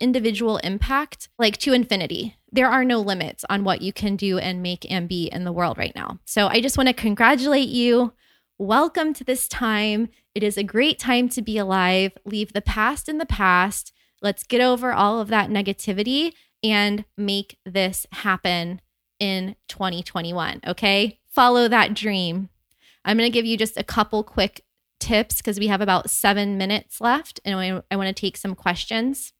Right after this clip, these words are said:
What you need to become a digital nomad in twenty twenty-one is not the best packing list or the best passive income stream or whatever.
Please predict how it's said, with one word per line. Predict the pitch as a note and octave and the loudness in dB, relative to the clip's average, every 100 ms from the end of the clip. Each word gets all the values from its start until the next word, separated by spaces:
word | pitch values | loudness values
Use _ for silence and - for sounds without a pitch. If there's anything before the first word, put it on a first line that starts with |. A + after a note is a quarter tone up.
| _ | _
What | G#3+ B3+ C#4+ | 2 2 2
you | F4+ | 0
need | D#4 A#3+ B3+ A3+ | 0 2 2 0
to | A#3+ | -4
become | G#3+ - G#3+ A3 | -6 -2 2 2
a | |
digital | G#3+ G3+ G3 G3 | 2 -2 -2 -2
nomad | G3 F#3 F#3+ G3+ G3+ A3+ A#3 | 0 -2 -2 0 -2 -4 -4
in | G3+ | -6
twenty | G3 - G3 F#3+ | -4 -4 -4 -4
twenty-one | G#3 F#3+ F#3 F#3 G3 G3 | -6 -6 -2 0 0 -2
is | G3+ F#3 | -4 -4
not | G3+ G#3 G#3 G#3 - _ _ _ _ | -2 0 0 -2 -12 _ _ _ _
the | F#3+ | -2
best | G3 F#3+ F#3+ - - - _ _ _ _ - | 2 4 2 -6 -8 -16 _ _ _ _ -10
packing | G#3 F#3+ - F3+ | -4 -2 -4 -6
list | F#3 F3+ F#3 F#3 - - | -2 0 -2 -4 -10 -8
or | F3+ F3+ E3+ F3+ - _ _ _ _ _ - | -4 -2 0 -4 -6 _ _ _ _ _ -12
the | |
best | F3+ F3 F3 - | -2 -2 -2 -4
passive | - F#3 - F3+ | 0 0 0 -6
income | - F#3 F#3 F3+ F#3+ | -6 -8 -6 -6 -6
stream | - F3+ E3+ F3 | -6 -6 -4 -6
or | - | -6
whatever. | E3 F3 E3 - - | -2 -2 -2 -4 -8